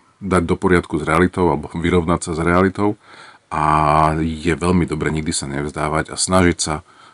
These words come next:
a, zmeny, ktoré je možné spraviť a ktoré majú efekt, aj nejakým spôsobom presadiť, aj keď v malých krokoch, aj keď, e, v postupných krokoch, ale predsa len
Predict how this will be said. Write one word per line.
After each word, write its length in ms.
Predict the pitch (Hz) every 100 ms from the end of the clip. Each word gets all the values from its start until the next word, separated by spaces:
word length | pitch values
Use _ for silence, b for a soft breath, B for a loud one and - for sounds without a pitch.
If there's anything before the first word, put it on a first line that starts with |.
| b
a, 320 | - 69 69 67
zmeny, 320 | 69 85 90
ktoré 480 | 80 - 76 71 69 - _ -
je 240 | 69 76 87
možné 320 | 104 101 95
spraviť 400 | - 82 82 76
a 80 | 67
ktoré 320 | - 78 82
majú 320 | 82 80 73
efekt, 320 | - - - _ b b b _ 69
aj 240 | 65 69 _
nejakým 320 | 76 82 -
spôsobom 560 | 73 - 69 - 71 65
presadiť, 480 | - 78 82 85 - B B _
aj 200 | 73 73
keď 60 | 67
v 40 | 73
malých 200 | 78 71
krokoch, 440 | 73 73 73 73
aj 140 | - 80
keď, 200 | - 73 -
e, 40 | 69 69 67 b b b b _
v 40 |
postupných 560 | - 98 - - 87 -
krokoch, 360 | 76 73 73
ale 160 | 73 73
predsa 320 | 87 78 73
len 200 | 67 67